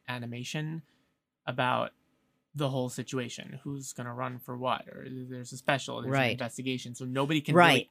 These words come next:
Speaker 1: act.
Speaker 2: Right.
Speaker 1: So I thought that was an interesting
Speaker 2: Right, and
Speaker 1: way.
Speaker 2: everyone's poised and ready to go,
Speaker 1: Exactly.
Speaker 2: you know,
Speaker 1: So
Speaker 2: on the mark.
Speaker 1: he's, everybody's got their role to play until, if there are federal in-, investigations, will they conclude? And,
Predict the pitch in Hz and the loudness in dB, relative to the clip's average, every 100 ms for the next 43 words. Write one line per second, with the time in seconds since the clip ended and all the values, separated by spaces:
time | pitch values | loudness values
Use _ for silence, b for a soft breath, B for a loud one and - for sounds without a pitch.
0 | - 143 107 - - - - 156 156 123 | 6 6 4 -4 -8 -8 0 4 4 2
1 | - _ - - 135 123 131 147 135 120 | -6 _ -4 4 8 8 6 4 4 2
2 | 123 123 127 151 185 170 - 185 214 196 | 0 -4 -2 6 8 8 8 10 10 8
3 | - - 190 180 139 - 139 143 139 139 | 4 4 8 8 8 4 2 2 2 2
4 | 156 135 120 117 127 127 - 131 135 127 | 4 6 6 4 6 4 4 0 2 2
5 | 127 123 147 127 120 135 123 123 120 - | 2 2 4 6 6 4 2 2 -2 -4
6 | - - 143 131 120 - - - 135 131 | -14 -6 -2 -2 -4 -12 -8 -4 -2 -2
7 | 127 120 123 113 117 113 139 131 - - | -4 -4 -4 -4 -4 -2 2 2 0 -6
8 | 131 120 117 117 113 127 113 110 113 _ | -2 -2 -2 -6 -4 -2 0 -2 -6 _
9 | _ _ _ _ _ _ _ _ _ - | _ _ _ _ _ _ _ _ _ -4
10 | 127 117 110 139 147 147 139 135 127 127 | -2 -2 4 4 4 4 4 2 0 -4
11 | - - 139 - 131 123 123 120 120 120 | -8 -6 -8 -8 -8 -6 -6 -10 -12 -12
12 | 113 - 117 - 147 131 127 110 107 104 | -12 -14 -18 -6 -2 -2 -2 -6 -8 -12